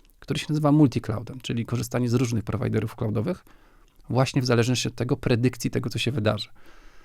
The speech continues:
I dodam jeszcze jedną ważną rzecz. E, chmura obliczeniowa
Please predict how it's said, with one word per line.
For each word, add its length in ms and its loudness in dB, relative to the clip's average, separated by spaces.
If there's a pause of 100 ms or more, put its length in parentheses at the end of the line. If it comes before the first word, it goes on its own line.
(360)
I 60 0
dodam 220 6
jeszcze 240 4
jedną 160 2
ważną 260 0
rzecz. 380 -4 (840)
E, 720 -2 (400)
chmura 360 6
obliczeniowa 720 2